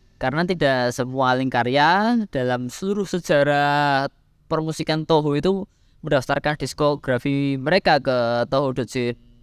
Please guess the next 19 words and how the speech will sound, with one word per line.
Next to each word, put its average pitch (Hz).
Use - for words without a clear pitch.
Music 135
Distribution 127
agar 120
lagu 117
mereka 120
didistribusikan 120
ke 131
layanan 123
streaming 135
musik 135
tersebut. 147
Kamu 165
tidak 190
akan 208
menemukan 196
di-, -
kayak 135
Demetori, 127
P -